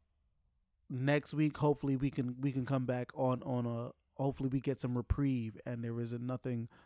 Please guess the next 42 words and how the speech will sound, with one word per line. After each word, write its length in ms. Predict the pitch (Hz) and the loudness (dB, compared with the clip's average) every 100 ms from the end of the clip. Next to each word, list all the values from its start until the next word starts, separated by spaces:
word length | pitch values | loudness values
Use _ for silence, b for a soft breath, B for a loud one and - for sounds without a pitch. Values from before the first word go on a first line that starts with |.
| b - | b -6
uh, 240 | 117 110 | -4 -4
so 340 | 104 - 123 | -4 -2 -2
tragic 420 | 117 131 123 117 117 | -2 0 0 -2 -6
and, 140 | 131 113 | -6 -6
and, 200 | 120 120 | -6 -4
and, 180 | 123 - | -6 -6
and 120 | 135 | -6
horrific 440 | 107 123 127 123 127 | -4 0 0 -2 -4
and 160 | 110 104 | -8 -4
devastating. 580 | 123 117 - 120 117 113 B B | -4 -4 -6 -4 -6 -8 B B
And 120 | 127 | 0
we 120 | 131 | 2
come 240 | 127 123 113 | 2 -2 0
back 300 | 120 120 - | 2 0 -2
and 220 | 127 113 | -4 -4
give 200 | 107 123 | 0 0
you 320 | 117 120 113 107 b b - | 2 2 0 -4 b b -6
more 260 | 131 120 | -2 -2
jokes 400 | 110 131 117 - | -2 -2 -4 -4
and 100 | 113 | -6
more, 340 | 120 120 117 127 | -4 -2 -2 -4
more 220 | 135 135 | 0 2
of 40 | 127 | 2
the 60 | |
bullshit 500 | 107 - 120 117 120 | 0 0 0 -4 -6
and 120 | 113 113 | -6 -2
more 140 | 123 | -2
of 80 | 110 | -2
the 60 | |
levity 480 | 110 127 120 117 110 b b b | -2 -2 -2 -6 -6 b b b
that 100 | 123 | -6
we 220 | 110 123 | -2 -2
here 220 | 120 127 117 | 0 0 -2
at 120 | 101 | -6
the 60 | - | -6
Two 140 | 131 | -4
Live 260 | 117 110 - | -2 -4 2
Podcast 580 | 120 113 - 117 113 - b b b - | 2 2 -4 -4 -4 -8 b b b -8
like 200 | 120 117 | -4 -4
to 80 | - | -6
give 280 | 117 131 113 | 0 0 2
you. 240 | 113 107 | 0 -2